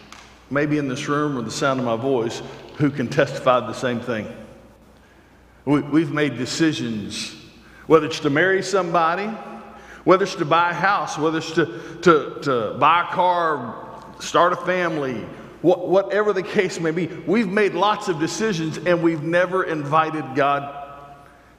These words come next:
in on the equation. We've just decided, "This is what I'm gonna do. Now, God, you've got to bless it.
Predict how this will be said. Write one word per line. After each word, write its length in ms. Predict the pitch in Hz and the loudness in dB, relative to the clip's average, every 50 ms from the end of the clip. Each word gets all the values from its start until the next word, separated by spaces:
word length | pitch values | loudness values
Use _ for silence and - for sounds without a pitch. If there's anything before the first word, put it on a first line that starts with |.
| _ - - | _ -8 -4
in 220 | 143 139 139 135 | -2 -2 0 0
on 160 | 127 123 123 | 0 -2 -2
the 100 | 120 117 | -4 -4
equation. 500 | 110 - - 123 104 95 - - - - - - - - - - - - - _ _ - _ _ _ _ _ _ _ _ - _ - - - - _ - - - - - - | -6 -4 -4 -4 -4 -4 -6 -10 -12 -16 -18 -18 -20 -20 -20 -20 -20 -20 -20 _ _ -20 _ _ _ _ _ _ _ _ -20 _ -20 -20 -20 -20 _ -16 -14 -14 -10 -2 0
We've 280 | 151 190 240 262 247 | 2 4 4 4 2
just 280 | 165 220 226 220 220 - | 2 0 -2 -2 -2 -6
decided, 500 | 180 - - 196 175 175 170 170 165 - - - - - - - - | -6 -2 2 2 2 4 2 0 -2 -6 -8 -12 -12 -14 -14 -8 0
"This 280 | 147 233 269 - - | 4 4 4 4 0
is 120 | 240 208 202 | -4 0 2
what 200 | 208 208 208 196 | 2 4 4 4
I'm 160 | 190 180 175 | 2 0 0
gonna 260 | 180 175 165 160 151 | -2 0 0 0 0
do. 220 | 160 196 185 147 | 2 2 2 2
Now, 280 | 131 147 165 170 170 165 | 0 0 0 0 0 0
God, 360 | 156 165 165 160 160 156 147 | 0 0 0 0 0 0 -2
you've 180 | 160 175 160 143 | -2 -4 -2 2
got 300 | 165 160 147 - - - | 2 2 2 0 -2 -4
to 260 | - 139 123 120 113 - - - - - - - - - - - - - - - - - - - - - - _ _ - - - | -2 -2 -2 -2 -4 -8 -10 -14 -16 -18 -18 -20 -20 -20 -20 -20 -20 -20 -20 -20 -20 -20 -20 -20 -20 -20 -20 _ _ -20 -18 -8
bless 360 | 101 117 123 120 - - - | -2 0 0 0 0 -4 -6
it. 120 | - - | -8 -10